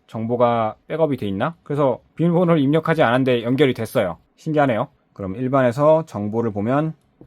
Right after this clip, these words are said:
아직 아이패드 오에스 십팔 점 사 버전으로 돼 있고 모델 번호 엠브이엑스엑스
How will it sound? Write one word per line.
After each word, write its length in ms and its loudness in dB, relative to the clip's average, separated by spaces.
아직 340 -2
아이패드 600 0
오에스 460 0
십팔 340 -6
점 240 0
사 140 -4
버전으로 460 2
돼 140 -4
있고 520 -4
모델 300 -2
번호 380 -2
엠브이엑스엑스 1160 -4